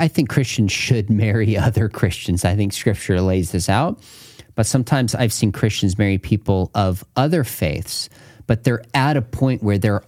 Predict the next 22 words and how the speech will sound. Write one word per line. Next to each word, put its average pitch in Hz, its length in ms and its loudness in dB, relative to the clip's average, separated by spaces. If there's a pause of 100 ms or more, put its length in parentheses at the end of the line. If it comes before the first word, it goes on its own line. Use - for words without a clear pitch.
(120)
already 113 680 2
settled 92 760 -2
and 104 220 2
they 101 140 2 (100)
count 123 500 -2
the 113 100 2
cost - 840 -4
going 92 440 2
in. 120 520 0 (500)
Again, 110 480 0
I 113 160 2
still 143 600 0
would 117 220 0
take 104 420 0
<laughs> - 100 2
big 123 280 0
issue 127 360 2
with 110 180 2
that. 147 500 0 (360)
But 131 120 4
even 147 240 2
here, 131 460 2